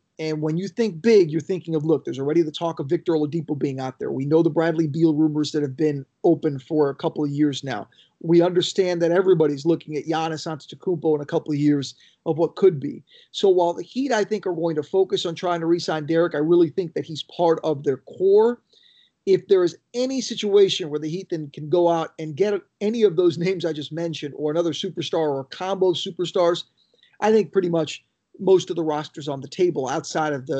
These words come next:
you know, Bam and the, and the real core guys. And unfortunately, I think that includes Derek Jones Junior as being someone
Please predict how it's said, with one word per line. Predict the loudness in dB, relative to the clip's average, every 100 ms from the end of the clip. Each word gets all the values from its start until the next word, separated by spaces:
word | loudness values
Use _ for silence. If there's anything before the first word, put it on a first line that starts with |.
| -4
you |
know, | -8 -10 -10
Bam | -4 -2 -2 -4 -6
and | -6
the, | -4
and | -2
the | -2
real | 2 4 4 4
core | -2 -4
guys. | -2 -6 -6 -12 _ _ _ _ -4
And | -2
unfortunately, | -2 2 2 2 0 0
I |
think | 0 0
that | -2
includes | 0 0 0 2
Derek | 2 2
Jones | -2 -4
Junior | -4 -4 -2 -2
as | -2
being | -2 -4
someone | -2 -4 -4 -6